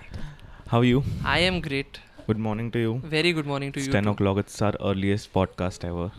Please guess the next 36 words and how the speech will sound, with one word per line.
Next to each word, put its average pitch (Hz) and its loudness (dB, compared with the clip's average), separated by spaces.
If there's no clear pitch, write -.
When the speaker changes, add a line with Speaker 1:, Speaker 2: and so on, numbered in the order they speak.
Speaker 2:
Good, 214 6
Speaker 1:
<laughs> 151 -10
Speaker 2:
good. 175 2
Speaker 1:
Yeah. 95 -2
Speaker 2:
Next 156 0
time 185 0
we'll 180 0
do 175 2
it 175 0
at 190 2
six - -4
o'clock. 143 -4
Speaker 1:
<laughs> - 2
On 110 2
a 123 4
Sunday 104 2
morning. 98 -2
Speaker 2:
On 143 -2
a 165 0
Sunday 147 -2
morning. 131 -6
Good, 151 0
Speaker 1:
Yeah. 113 -8
Speaker 2:
good. 139 0
Now 135 0
you're 156 4
becoming 151 0
a 156 0
professional, 135 -8
that - 0
means. - -4
Speaker 1:
<laughs> - -14
Speaker 2:
Yeah. - -10
Speaker 1:
Yeah. - -8
Speaker 2:
All 92 2
right. - -10